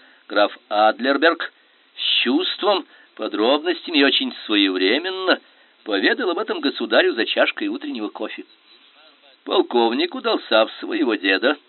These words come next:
Александр изволил милостиво улыбнуться. Полагаю, Кауфман представил сего героя к достойной награде. "Полковник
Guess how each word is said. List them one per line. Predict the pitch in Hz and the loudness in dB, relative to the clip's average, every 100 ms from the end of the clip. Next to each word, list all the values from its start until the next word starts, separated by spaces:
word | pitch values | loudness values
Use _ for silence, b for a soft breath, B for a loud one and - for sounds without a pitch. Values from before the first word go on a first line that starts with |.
| _ _ _ _ _ | _ _ _ _ _
Александр | 104 101 - 113 104 | -8 -8 0 0 2
изволил | 107 95 110 107 | -2 0 0 0
милостиво | 107 107 123 - - | -2 -4 -6 -8 -8
улыбнуться. | 135 113 101 107 - - B B B B B | -4 -4 -4 -8 -10 -20 B B B B B
Полагаю, | - - 123 117 117 | -12 -4 2 2 4
Кауфман | 117 120 123 123 135 123 | 6 8 8 4 -2 -2
представил | 127 117 - 120 113 127 143 | 0 0 0 2 4 4 0
сего | 208 220 | -4 -6
героя | 180 208 190 165 | -2 2 4 4
к | 123 | 4
достойной | 131 - - 135 113 110 | 0 0 2 2 2 0
награде. | 107 101 101 101 104 _ _ _ _ _ _ _ _ _ _ _ _ _ _ _ | 0 2 2 2 -4 _ _ _ _ _ _ _ _ _ _ _ _ _ _ _
"Полковник | - 123 117 131 131 127 | -2 -2 0 0 0 0